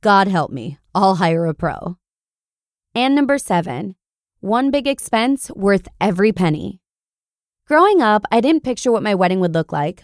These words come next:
but I did picture what I wanted my marriage to look like. I wanted it to be equal, fun, and happy. I also knew I had to be with someone who supported my work and understood my need for independence. So when we got engaged, Brian and I decided to go to premarital counseling.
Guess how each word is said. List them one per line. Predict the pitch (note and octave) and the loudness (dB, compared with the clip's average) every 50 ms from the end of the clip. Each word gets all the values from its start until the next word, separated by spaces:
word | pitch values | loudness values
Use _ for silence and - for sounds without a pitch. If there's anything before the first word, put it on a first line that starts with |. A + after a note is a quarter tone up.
| _ _ | _ _
but | G#3+ G#3 A3 | -4 -2 -2
I | G#3+ | -2
did | G3+ F#3 - C4 D4+ B3+ - | -2 0 0 0 0 0 -4
picture | A#3 F#3+ - - G#3+ | -6 -6 -4 -4 -2
what | F#3+ F#3+ F#3 | 0 0 0
I | F#3 | 0
wanted | F3+ F3+ F3+ F3+ F3+ | 0 0 0 0 -2
my | F3+ F3 | -2 -2
marriage | F3 F3 F#3 G#3+ B3 A#3+ - - | -2 -2 -2 -2 -4 -4 -6 -4
to | - E3+ | -4 -4
look | D3 A2 - - | -4 -4 -6 -10
like. | - - - - - _ _ _ _ _ _ _ _ _ _ | -10 -10 -12 -12 -14 _ _ _ _ _ _ _ _ _ _
I | - A#3 | -2 -2
wanted | B3 B3+ B3+ C4+ C#4+ B3 | 0 0 -2 -4 -4 -6
it | C4+ B3 | -8 -8
to | - B3+ | -8 -6
be | A3 A#3 A#3 - | -4 -4 -6 -6
equal, | - A#3 B3 A#3 - - G#3 E3 C#3+ C3+ - - - | -4 -4 -4 -4 -4 -2 -2 -2 -2 -2 -6 -10 -14
fun, | _ - G#3+ A3+ A3+ G3+ F3+ C#3+ | _ -4 -2 0 2 0 0 0
and | B2 F3 F#3 | 0 -2 -2
happy. | E3+ F3+ G#3 - - G3+ E3+ F#3+ - - _ _ _ _ _ _ _ _ _ _ _ | -2 -2 -4 -4 -4 -6 -6 -6 -8 -12 _ _ _ _ _ _ _ _ _ _ _
I | - A3+ B3+ | 0 2 2
also | C#4 E4 - - F#4 | 2 2 0 2 2
knew | E4 D#4 | 2 2
I | D4 C#4+ | 2 0
had | C#4 C4+ B3+ A#3 | 0 0 -2 -2
to | A#3+ | -2
be | A3+ B3+ | -6 -6
with | B3 B3+ - | -6 -6 -6
someone | - B3+ A#3 A#3+ A#3+ A#3+ | -4 -4 -4 -4 -4 -6
who | B3 | -4
supported | - - A3+ - - A3 G#3+ G#3+ G#3+ | -4 -4 -4 -2 -2 -2 -2 0 0
my | G3+ F3+ F3 | 0 0 0
work | F3 F3 G3 G3+ A3+ B3 B3+ - - | 0 2 4 4 4 4 2 -2 -4
and | A3 A3 F#3+ | -2 -2 0
understood | G#3+ A#3 B3 C4+ B3 - - C#4 A#3+ | 0 0 0 -2 -4 -4 -6 -2 -2
my | C#4 C4 | 0 0
need | B3 A3+ A3 G#3 | 0 0 -2 -2
for | - A3+ | -2 -2
independence. | G#3+ G#3+ G#3 G3+ F3+ F#3 G3 G3+ G3+ - - - - - - - - _ _ _ _ _ _ _ _ _ | 0 0 0 -2 -2 -2 -4 -4 -4 -6 -8 -12 -14 -16 -18 -20 -20 _ _ _ _ _ _ _ _ _
So | _ - C4 | _ -2 0
when | B3 B3+ C#4+ | 0 2 2
we | D#4+ D4+ | 2 2
got | D#4+ D#4+ E4 | 2 2 2
engaged, | E4+ D4+ A#3+ A3 F#3 F3+ F3 F3 F3+ F3 - - - | 2 2 2 2 2 2 0 0 -4 -8 -12 -18 -18
Brian | - F#3+ G#3+ G#3+ A3 A#3+ C4 D#4 | -8 -2 0 0 0 2 2 2
and | D#4+ C#4+ | 2 2
I | B3+ A3+ | 2 0
decided | G3+ G#3 - A#3 G#3 G3 G3 F#3 | 0 -2 -2 0 0 0 0 -2
to | G#3+ F#3 | -2 0
go | G3 F#3+ | 2 2
to | F#3+ F#3 | 2 2
premarital | F3+ - G#3 G3 F#3 F3 F3 F3 E3+ D#3+ | 0 -2 0 2 2 2 2 2 0 -2
counseling. | E3 F3 D#3 C#3+ D3+ - - A#2 G#2 - - | -2 -4 -6 -6 -6 -8 -8 -10 -10 -10 -12